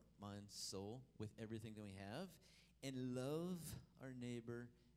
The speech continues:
as ourselves." This is something that Jewish people knew very well. They sang it, they prayed it.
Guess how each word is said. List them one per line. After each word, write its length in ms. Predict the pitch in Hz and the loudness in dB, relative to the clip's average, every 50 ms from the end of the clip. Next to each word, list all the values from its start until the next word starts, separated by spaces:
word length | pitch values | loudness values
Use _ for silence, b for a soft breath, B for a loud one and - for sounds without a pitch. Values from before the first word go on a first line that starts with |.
| - - - | -16 -8 -4
as 560 | 104 104 101 101 101 101 101 101 101 - - - - - | -2 0 0 2 2 2 2 0 0 -2 -4 -6 -8 -6
ourselves." 560 | 98 95 95 - - - 95 92 90 82 - - - B B B B B | -6 -4 -2 0 0 2 2 2 2 2 0 -4 -10 B B B B B
This 220 | - 190 220 214 226 | 6 6 6 6 6
is 100 | 214 151 | 6 4
something 380 | - 170 151 160 151 165 160 | 4 4 2 0 0 0 2
that 140 | 151 139 127 113 | 2 0 0 2
Jewish 320 | 113 135 143 147 143 - | 2 2 2 2 2 0
people 280 | - 139 135 - 131 117 | 0 0 2 2 0 0
knew 200 | 117 123 131 123 | 2 2 2 4
very 220 | 120 123 117 110 | 4 4 4 6
well. 260 | 104 113 101 87 80 - - - - - | 6 4 4 2 0 -4 -10 -18 -4 -2
They 140 | 139 135 135 | 0 0 2
sang 380 | - - - 160 151 160 156 | 2 2 4 4 2 2 2
it, 140 | 147 127 - - - - | 0 -2 -2 -4 -4 -4
they 100 | 113 107 | -4 -4
prayed 500 | - - - - 143 135 143 147 143 117 | -4 -8 -8 -4 -2 0 2 2 2 2
it. 140 | 95 - | 0 -2